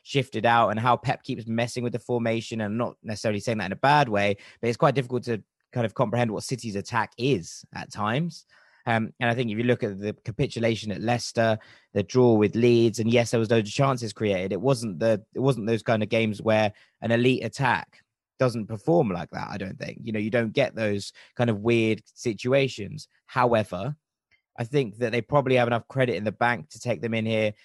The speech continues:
definitely above Tottenham, but potentially above Juventus as well. I would, I would, I would argue that there might be a, a point to put them fourth here. I think that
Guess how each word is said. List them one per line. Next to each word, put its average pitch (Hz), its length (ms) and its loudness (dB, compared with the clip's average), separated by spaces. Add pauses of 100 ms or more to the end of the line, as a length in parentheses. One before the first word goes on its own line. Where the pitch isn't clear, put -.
(160)
definitely 123 400 0
above 110 260 2
Tottenham, 104 420 -2
but 92 140 -4
potentially 107 520 -2
above 90 180 -4
Juventus 95 460 -6
as 90 100 -16
well. 95 240 0
I 98 120 -2
would, 107 120 -2
I 95 100 -2
would, 110 140 -6 (540)
I 117 60 -2
would 123 100 4
argue 113 300 4
that 92 80 -4
there 104 100 -2
might 104 240 0
be 101 100 -2
a, - 400 -4 (240)
a 107 60 -16
point 104 300 -4
to - 60 -16
put 98 160 -6
them 87 220 -14
fourth 98 300 -2
here. 90 180 -4
I 92 60 -4
think 98 240 -6
that 107 220 -2